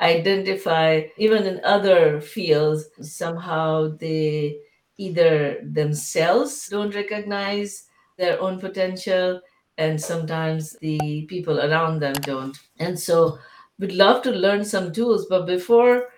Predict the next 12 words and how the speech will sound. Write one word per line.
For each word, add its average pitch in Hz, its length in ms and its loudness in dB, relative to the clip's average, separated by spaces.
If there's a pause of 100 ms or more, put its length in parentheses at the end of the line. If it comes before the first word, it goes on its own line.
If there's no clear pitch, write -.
(180)
we 190 160 -6
jump 208 280 0
into 190 260 -2
some 175 200 -6
of 170 180 -8
the 180 100 -10
techniques, 190 640 -6 (600)
tell 302 240 -4
us 349 280 -2
how 233 440 2
the 220 120 -2
life 196 480 -4